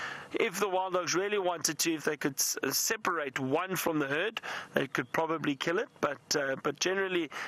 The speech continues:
it is a big antelope and not ideal prey for wild dog. And cheetah and that, they just chase them away very, very easily.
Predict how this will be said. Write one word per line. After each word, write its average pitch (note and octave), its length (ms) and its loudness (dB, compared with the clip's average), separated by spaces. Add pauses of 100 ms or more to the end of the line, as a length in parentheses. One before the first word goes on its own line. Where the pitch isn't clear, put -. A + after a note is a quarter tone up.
(120)
it D3+ 140 2
is E3+ 340 0
a C#3 100 2
big E3 320 2
antelope D3+ 640 0
and C#3 200 2
not E3+ 180 0 (120)
ideal D#3 460 0
prey D3+ 260 0
for C3+ 180 0
wild C#3 300 0
dog. - 260 -2 (440)
And C#3+ 160 0
cheetah G3+ 380 0
and E3+ 100 2
that, D#3 220 -2
they E3 160 4
just D3 280 -2
chase D3 280 0
them C#3+ 180 2
away C3+ 280 0
very, C#3 240 0
very C#3 240 0
easily. C3 460 0